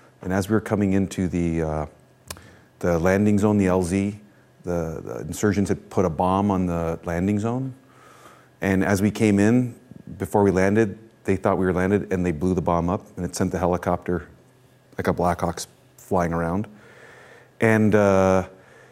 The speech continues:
it broke the night vision off the medic's helmet. And so the medic could see, once he brought the casualty into the helicopter,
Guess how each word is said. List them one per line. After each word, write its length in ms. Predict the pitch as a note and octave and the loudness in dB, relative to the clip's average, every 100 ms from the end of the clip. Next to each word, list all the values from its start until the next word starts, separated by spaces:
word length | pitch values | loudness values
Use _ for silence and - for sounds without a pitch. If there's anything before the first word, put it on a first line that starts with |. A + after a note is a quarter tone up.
| - _ _ _ | -20 _ _ _
it 240 | A#2 G2 | -2 0
broke 540 | F2+ A2 A#2+ C3 - - | 4 6 6 4 -4 -4
the 140 | F#2+ | 0
night 240 | G#2 G#2 A#2 | 4 4 4
vision 480 | F2+ G2 F#2 E2+ - | 4 2 2 0 -2
off 380 | F#2 F#2 - - | -2 -2 -2 -8
the 100 | F#2 | -4
medic's 400 | F2+ F#2 F2 - | -2 -2 -4 -6
helmet. 400 | - F#2+ F2+ D#2+ - - _ _ _ _ _ _ - | -8 -6 -4 -6 -12 -20 _ _ _ _ _ _ -4
And 180 | G2+ | -2
so 320 | G2 A2+ A2 G#2 | 2 4 6 4
the 80 | |
medic 240 | G2+ G2 F#2+ | 4 2 2
could 160 | F#2 | -2
see, 320 | - - G#2+ G2 | -2 0 2 4
once 240 | G2 G#2 | 2 2
he 80 | G2+ | 0
brought 160 | F#2 | 0
the 80 | F2 | -2
casualty 440 | F2+ G2 F#2 F2 F#2+ | -2 0 0 -2 -6
into 140 | E2+ | -4
the 80 | E2+ | -4
helicopter, 720 | G#2 A2+ - E2 - F2+ | -2 -2 -2 -6 -6 -6